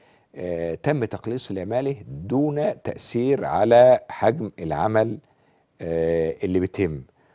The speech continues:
والحمد لله. فكل المشاريع بال-، ب-، بحمد الله تعالى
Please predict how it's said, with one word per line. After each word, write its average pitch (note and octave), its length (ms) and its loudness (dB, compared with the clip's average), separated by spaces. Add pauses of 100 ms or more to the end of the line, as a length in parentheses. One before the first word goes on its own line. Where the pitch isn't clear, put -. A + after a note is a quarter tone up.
(120)
والحمد F2+ 380 -4
لله. E2+ 420 0 (580)
فكل E2 1300 -2 (800)
المشاريع A2 560 2
بال-، F#2 280 -6 (140)
ب-، D#2+ 600 -4
بحمد G#2 280 -6
الله A#2+ 260 0
تعالى B2+ 540 -2